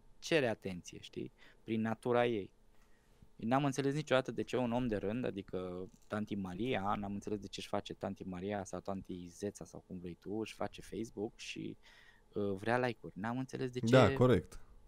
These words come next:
Speaker 1: Adică, what the fuck? Ce faci tu cu like-urile alea? Eu,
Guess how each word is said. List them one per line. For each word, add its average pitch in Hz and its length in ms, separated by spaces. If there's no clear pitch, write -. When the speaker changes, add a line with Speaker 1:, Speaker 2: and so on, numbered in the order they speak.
Speaker 1:
Adică, - 320
what 120 240
the - 80
fuck? - 500
Ce - 140
faci 139 280
tu 131 100
cu - 120
like-urile 123 380
alea? 95 160
Eu, 143 440